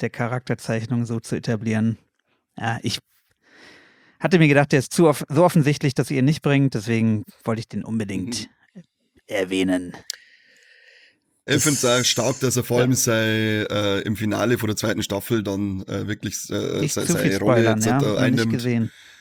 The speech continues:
Speaker 2: Ich sag nix, aber
Speaker 1: <laughs>
Speaker 2: also die zweite Staffel ist, die fand ich furchtbar, äh, von Loki, die war stinke langweilig in meinen Augen, aber das Finale ist richtig geil und es ist ein richtig würdiger, würdiger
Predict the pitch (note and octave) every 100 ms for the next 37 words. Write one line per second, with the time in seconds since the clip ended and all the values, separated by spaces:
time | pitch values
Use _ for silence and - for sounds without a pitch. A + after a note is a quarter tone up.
0 | _ _ _ _ _ _ _ _ D3 C#3+
1 | D3 C#3 B2 C3+ A#2+ A#2+ C3+ - A2 A2+
2 | A2 A#2+ C3+ D#3 D#3 D#3+ D3+ C#3 - B2+
3 | - - - _ - C3 A#2 C3 C#3 -
4 | E3+ - F3 F3+ F#3+ - C3 C3 C#3+ D3
5 | D3+ C3 A#2 A2+ - - - D#3+ F#3 D3+
6 | C3 D#3 D#3 D#3 C#3+ C#3+ C#3+ C#3+ D#3 -
7 | - - - - A#2 B2 - C3 B2 B2+
8 | C#3+ C#3 C#3 B2+ G#2+ - - A#2+ B2+ A#2
9 | - A2+ G#2+ G2 - G#2 G2+ G#2+ G#2 -
10 | A2 A#2 A2 A#2+ C3 B2 G2+ B2+ C3 B2
11 | B2+ B2+ A#2+ A2 B2+ B2 B2 B2 A#2+